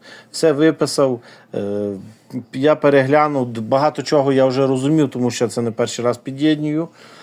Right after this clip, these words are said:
І пройшовся, пройдемося по скетчу.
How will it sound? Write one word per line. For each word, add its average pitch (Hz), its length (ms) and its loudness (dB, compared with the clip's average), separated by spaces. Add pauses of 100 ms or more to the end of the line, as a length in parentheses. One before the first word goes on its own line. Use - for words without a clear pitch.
(400)
І 165 600 2 (120)
пройшовся, 147 500 0
пройдемося 143 580 0
по - 120 -8
скетчу. 120 500 -2